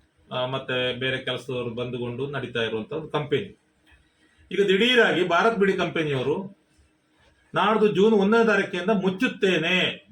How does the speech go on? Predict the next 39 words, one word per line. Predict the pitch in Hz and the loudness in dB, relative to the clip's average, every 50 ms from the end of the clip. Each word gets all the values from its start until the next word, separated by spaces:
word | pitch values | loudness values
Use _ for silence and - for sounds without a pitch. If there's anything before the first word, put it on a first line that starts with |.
| 113 | -4
ಬಿ | 135 175 190 208 208 | 0 2 2 2 4
ಡಿ | 208 208 202 - 135 | 4 4 2 2 2
ಬ್ರಾಂಚ್ | 170 175 180 180 175 - 165 | 2 0 0 0 -2 -2 -2
ಅನ್ನು | 170 202 208 | -2 0 0
ಬಂದ್ | 139 147 156 190 214 | 0 0 2 2 4
ಮಾಡ್ತೇನೆ | 208 185 180 170 175 - 151 160 151 143 143 139 | 4 4 4 2 0 0 0 0 0 0 -2 -4
ಅಂತ | 135 135 - | -6 -4 -4
ಹೇಳುವ | 135 131 127 127 123 | -4 -4 -2 -4 -4
ರೀತಿಯ | 120 117 - 175 | -6 -6 -6 -8
ನೋಟಿಸ್ | 185 147 131 139 139 139 151 - - 127 | -6 -4 -4 -4 -4 -4 -8 -10 -8 -4
ಬೋರ್ಡ್ | 123 117 113 113 | -4 -2 -2 -4
ಅಲ್ಲಿ | 120 135 175 165 135 120 - - - _ _ _ - | -6 -6 -6 -4 -4 -6 -6 -10 -16 _ _ _ -12
ಒಂದು | 135 160 | -6 -2
ನೋಟಿಸ್ | 190 208 202 196 180 - 175 | 0 0 2 0 0 0 0
ಹಾಕಿದ್ದಾರೆ. | 170 156 160 139 120 110 107 - - _ _ _ _ _ _ _ | 0 0 0 0 0 -2 -4 -6 -12 _ _ _ _ _ _ _
ಅವ್ರದ್ದೇ | - 151 180 208 190 233 226 | 0 2 4 4 6 6 6
ನೋಟಿಸ್ | 214 190 - 147 - | 6 4 2 0 -4
ಬೋರ್ಡ್, | - 139 117 104 - - _ _ _ _ _ _ _ _ _ _ - - _ - _ - | -4 -4 -4 -4 -6 -12 _ _ _ _ _ _ _ _ _ _ -20 -20 _ -16 _ -4
ಯಾವುದೇ | 117 131 151 160 160 | -2 0 0 0 0
ಕಾರ್ಮಿಕರಿಗೂ | - 165 165 175 180 185 180 180 196 185 185 180 190 190 | 0 2 2 2 2 2 0 0 2 0 2 2 2 2
ಲೆಟರ್ | 190 190 190 - 190 | 2 2 0 2 2
ಇಲ್ಲ, | 202 196 190 160 - - - - - - - - - - - - - _ _ 120 | 2 4 4 2 0 -2 -6 -12 -18 -18 -18 -20 -20 -20 -20 -20 -20 _ _ -2
ಯಾರಿಗೂ | 131 143 160 180 185 190 185 196 | 0 0 2 2 2 4 4 6
ಇಲ್ಲ, | 190 196 190 190 185 180 | 6 6 6 4 2 2
ನೌಕರಿಗೂ | 185 185 185 185 - 196 190 190 185 190 | 2 0 0 -2 -2 0 0 2 2 2
ಇಲ್ಲ. | 180 160 | 2 2
ಅಲ್ಲಿ | 147 156 151 151 | 0 0 -2 -2
ನೋಟಿಸ್ | 175 202 190 180 - | -2 -2 -2 -2 -4
ಬೋರ್ಡ್ | 175 175 165 | -4 -4 -2
ಅಲ್ಲೂ | 160 202 214 | -2 -2 0
ನೋಟಿಸ್ | 185 151 147 135 - - | 0 0 -2 -2 -4 -6
ಹಾಕಿದ್ದಾರೆ. | 123 104 104 95 98 - - - _ _ _ _ _ _ _ _ _ _ - - - | -6 -6 -8 -8 -10 -14 -16 -20 _ _ _ _ _ _ _ _ _ _ -20 -6 0
ಮಾತ್ರ | 202 226 233 180 226 | 2 2 2 4 4
ಅಲ್ಲ, | 233 240 233 | 4 2 2
ಕೆಲವು | - 220 208 214 196 185 | 2 2 2 2 2 2
ಸಾಮಾನುಗಳನ್ನು | 196 196 196 196 190 180 180 165 170 170 180 220 | 0 0 0 0 0 0 -2 -2 -4 -4 -4 -6
ಶಿಫ್ಟ್ | 220 220 - - - | -6 -8 -10 -10 -8
ಮಾಡ್ತಾ | 156 139 131 - 180 | -6 -6 -6 -4 -2
ಇದ್ದಾರೆ. | 202 202 170 156 127 - - - | -2 -2 -2 -2 -4 -4 -8 -14